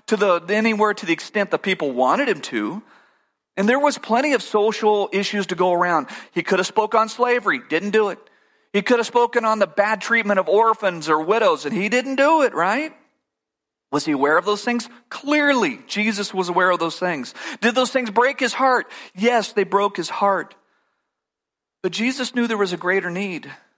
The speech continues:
And Jesus didn't come to start a social revolution. Jesus came to start a spiritual revolution. He did. Jesus came to save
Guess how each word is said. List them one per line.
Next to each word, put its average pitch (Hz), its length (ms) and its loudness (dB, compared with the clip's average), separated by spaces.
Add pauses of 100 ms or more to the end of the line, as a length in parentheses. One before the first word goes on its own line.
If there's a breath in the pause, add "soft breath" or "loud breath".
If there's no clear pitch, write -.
(880)
And 175 120 -8
Jesus 262 360 -4
didn't 226 220 -4
come 233 220 -2
to 190 100 0
start 196 320 -2
a 170 100 -4
social 190 540 -2
revolution. 170 580 -4 (240 loud breath)
Jesus 170 400 -10
came 160 200 -14
to 139 80 -12
start 147 240 -8
a 131 40 -10
spiritual 143 500 -10
revolution. 117 500 -12 (1160)
He - 60 -20
did. 175 200 -6 (1300)
Jesus 196 340 -8
came 165 460 -10 (280)
to - 60 -20
save 151 480 -6